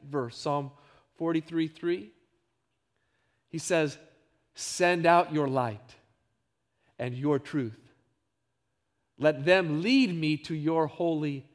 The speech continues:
hill and to your dwelling." Ah, that is what we need. God's light and God's truth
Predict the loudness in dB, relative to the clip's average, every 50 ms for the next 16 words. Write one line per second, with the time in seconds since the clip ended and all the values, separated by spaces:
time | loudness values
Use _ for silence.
0 | _ _ _ _ _ _ -2 0 0 2 0 -2 -6 -10 -14 -18 _ _ _ _
1 | _ _ _ _ _ _ _ _ _ _ _ _ _ _ _ _ _ _ _ _
2 | _ _ _ _ -12 -12 -12 -8 -8 -6 -4 -4 -4 -4 -6 -6 -6 -8 -8 -12
3 | -14 -18 -20 _ _ _ _ _ _ _ _ _ _ _ _ _ _ _ _ _
4 | _ _ _ _ _ _ _ _ _ _ _ _ _ _ _ _ _ _ _ _
5 | _ _ _ _ _ _ _ _ _ _ _ _ _ _ _ _ _ _ _ _
6 | _ _ -10 -8 -6 -4 -4 -4 -4 -6 -6 -8 -8 -10 -12 -16 -16 -14 -14 -14
7 | -14 -14 -16 -18 -20 _ _ _ _ _ _ _ _ _ _ _ _ _ _ _
8 | _ _ _ _ _ _ _ _ _ _ _ _ -12 -10 -10 -10 -10 -8 -6 -6
9 | -6 -6 -10 -16 -20 _ _ _ _ _ _ _ _ _ _ _ _ _ _ _
10 | _ _ _ _ _ -20 -14 -12 -12 -12 -12 -14 -16 -12 -10 -10 -10 -10 -14 -20
11 | _